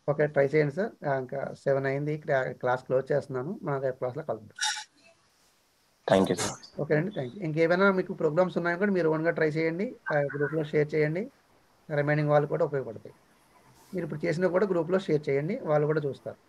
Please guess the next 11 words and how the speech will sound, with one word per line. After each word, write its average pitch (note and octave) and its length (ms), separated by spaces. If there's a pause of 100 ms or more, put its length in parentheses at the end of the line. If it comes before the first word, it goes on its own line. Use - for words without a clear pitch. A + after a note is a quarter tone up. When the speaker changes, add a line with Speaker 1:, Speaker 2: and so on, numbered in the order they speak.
(2500)
Speaker 1:
ఇదిగోండి, F#3+ 220
ఈ F3+ 40
లాజిక్, F3 400
ఇది, F3 140
ఈ G3 160
ప్రోగ్రామ్ F#3 380
అయితే F#3 240
ఇంతవరకు, F3 600
I D3+ 40
mean, C3+ 400
ఈ D3 220